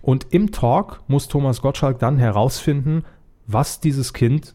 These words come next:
oder warum dieses Kind jetzt bei ihm sitzt. Also es hat irgendein besonderes Talent.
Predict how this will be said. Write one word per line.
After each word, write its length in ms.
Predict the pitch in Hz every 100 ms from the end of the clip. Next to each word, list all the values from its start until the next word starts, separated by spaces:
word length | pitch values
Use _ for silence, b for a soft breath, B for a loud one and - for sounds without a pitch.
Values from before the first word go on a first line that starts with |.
| -
oder 240 | 131 117 104
warum 280 | 120 139
dieses 300 | 127 113 117
Kind 220 | - 101 110
jetzt 180 | -
bei 160 | - 143
ihm 220 | 127 98
sitzt. 260 | 92 92 -
Also 160 | 120
es 140 | 117 107
hat 200 | 165 -
irgendein 300 | 151 143 123
besonderes 480 | 113 117 113 101 -
Talent. 380 | 98 117 226